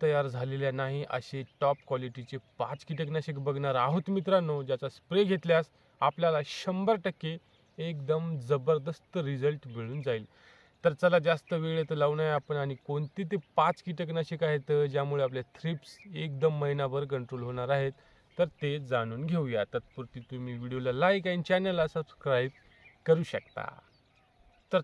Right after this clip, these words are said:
त्यात येते मित्रांनो नंबर एकला सिजेंटा कंपनीचं सिमोडिस. हे माझं पण खूप आवडतीचं ब्रँड आहे मित्रांनो.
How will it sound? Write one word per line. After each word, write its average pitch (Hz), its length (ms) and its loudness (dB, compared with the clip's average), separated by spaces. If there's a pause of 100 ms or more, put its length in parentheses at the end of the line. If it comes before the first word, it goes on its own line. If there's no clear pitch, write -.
(120)
त्यात 196 200 4
येते 185 180 -2
मित्रांनो 175 500 2
नंबर 165 380 2
एकला 151 800 2 (440)
सिजेंटा 151 600 -2 (100)
कंपनीचं 131 640 -4
सिमोडिस. 110 640 -6 (400)
हे 117 80 -8
माझं 113 380 -4
पण 135 280 -4
खूप 135 180 -2
आवडतीचं 127 580 0
ब्रँड 131 300 2
आहे 143 100 0
मित्रांनो. 160 520 0